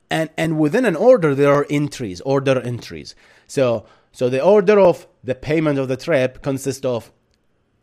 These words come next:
here's a, a nice table. For the listener on the podcast, I'm gonna read it out loud. The order consists of a trip fare, right? And this order entry literally contains a monetary value. So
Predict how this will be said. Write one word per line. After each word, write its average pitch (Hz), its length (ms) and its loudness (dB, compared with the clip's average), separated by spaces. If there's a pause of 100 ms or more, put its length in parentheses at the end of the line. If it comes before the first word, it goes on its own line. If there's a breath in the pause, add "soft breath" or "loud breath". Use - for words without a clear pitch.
here's 123 260 -6
a, 120 40 -4
a 107 300 -6
nice 117 260 -8
table. 104 400 -6
For 113 200 -8
the 113 160 -6
listener 135 360 -6
on 117 140 -6
the 107 100 -10
podcast, 135 440 -4
I'm 107 100 -8
gonna 107 180 -6
read 113 200 -6
it 95 80 -12
out 104 260 -4
loud. 92 380 -12 (200)
The 117 100 -6
order 170 540 2 (240 loud breath)
consists 143 560 -4
of 127 200 0 (240 soft breath)
a 131 80 -12
trip 175 400 -6
fare, 196 500 4 (440)
right? 127 360 -2 (200 soft breath)
And 123 180 -8
this 170 260 -4
order 180 320 0
entry 165 380 -2
literally 170 380 -6
contains 135 420 -6
a 117 40 -4
monetary 120 760 -4
value. 107 460 -6
So 117 360 -4